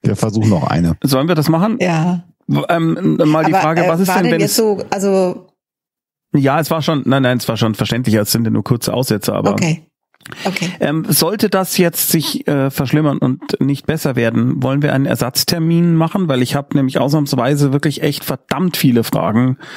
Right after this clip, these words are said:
Speaker 2: und wir sind eigentlich schon am Ende. Also hier sind noch
Speaker 3: Hm.
Speaker 2: richtig viele. Also das sind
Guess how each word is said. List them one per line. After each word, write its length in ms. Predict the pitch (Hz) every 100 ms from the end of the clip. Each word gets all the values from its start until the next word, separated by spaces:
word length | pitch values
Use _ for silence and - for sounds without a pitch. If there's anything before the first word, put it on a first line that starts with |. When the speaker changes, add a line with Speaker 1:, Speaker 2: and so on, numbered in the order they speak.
| - -
Speaker 2:
und 240 | - 123
wir 120 | 123 117
sind 220 | 131 117
eigentlich 340 | 127 135 120
schon 200 | - 127
am 120 | 117
Ende. 360 | 127 135 107 - - - - -
Also 260 | - 110 120
hier 180 | 113 127
sind 260 | 131 143 135
noch 200 | 123 -
Speaker 3:
Hm. 240 | 214 143 -
Speaker 2:
richtig 640 | 117 117 165 - - 98
viele. 440 | - - 95 98 - - _ _ _ _ _ _ _ _ _ _ _ -
Also 260 | 107 110
das 240 | 117 110 -
sind 520 | 120 135 139 - -